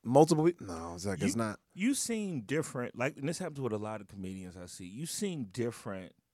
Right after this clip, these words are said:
Speaker 2: um, interpersonally than what people would expect. Do you get that a lot?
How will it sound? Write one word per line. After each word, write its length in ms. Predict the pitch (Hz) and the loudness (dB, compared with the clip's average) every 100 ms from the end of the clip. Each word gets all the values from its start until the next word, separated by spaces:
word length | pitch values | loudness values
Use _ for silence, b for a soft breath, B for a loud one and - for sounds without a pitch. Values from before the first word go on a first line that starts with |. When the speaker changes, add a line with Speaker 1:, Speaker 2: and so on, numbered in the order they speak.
| _ _ _ _ _ _ - | _ _ _ _ _ _ -4
Speaker 2:
um, 520 | 104 101 98 95 85 - | -2 0 -2 -6 -10 -8
interpersonally 960 | 120 113 110 127 117 - 104 104 95 90 _ _ | -6 -4 0 2 2 0 0 0 0 -8 _ _
than 320 | 98 95 101 95 | -8 -4 -2 -2
what 220 | 104 - | -4 -4
people 500 | - 110 107 95 95 | -10 -10 -8 -8 -8
would 160 | 95 | -10
expect. 460 | 90 - - - 92 - | -12 -16 -14 -12 -12 -10
Do 80 | 107 | -6
you 80 | 110 | 0
get 220 | 127 135 | 2 2
that 160 | 131 131 | 0 -2
a 60 | |
lot? 300 | 131 131 127 | -6 -8 -12